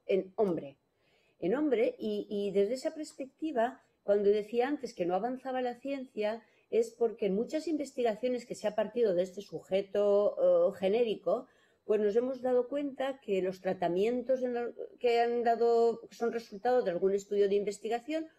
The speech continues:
pues no son eficaces en las mujeres, porque no se ha considerado, eh, eh, en, en la muestra la población mujeres, o vemos que las mujeres tienen síntomas diferentes respecto a enfermedades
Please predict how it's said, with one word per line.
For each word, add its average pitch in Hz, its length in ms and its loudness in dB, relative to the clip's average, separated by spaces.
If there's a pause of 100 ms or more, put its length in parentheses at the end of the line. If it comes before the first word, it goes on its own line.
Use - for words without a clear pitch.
(180)
pues 233 220 2
no 320 140 -2
son 254 420 -4 (160)
eficaces 170 580 -6
en 156 120 -6
las 151 120 -8
mujeres, 156 600 -6
porque 170 240 -4
no 240 100 -2
se - 140 -12
ha - 20 -14
considerado, 160 800 -2 (240)
eh, 175 240 2
eh, 170 280 4
en, 180 200 -2
en 180 160 2
la 160 80 0
muestra 170 540 -2 (160)
la 180 180 -2
población 170 640 2 (220)
mujeres, 185 640 -2 (360)
o 220 580 4
vemos 262 440 0
que 262 140 -4
las 233 140 2
mujeres 226 420 -6
tienen 247 320 -2
síntomas 233 600 -2
diferentes 185 720 0
respecto 160 640 -4
a 156 80 -6
enfermedades 185 880 -6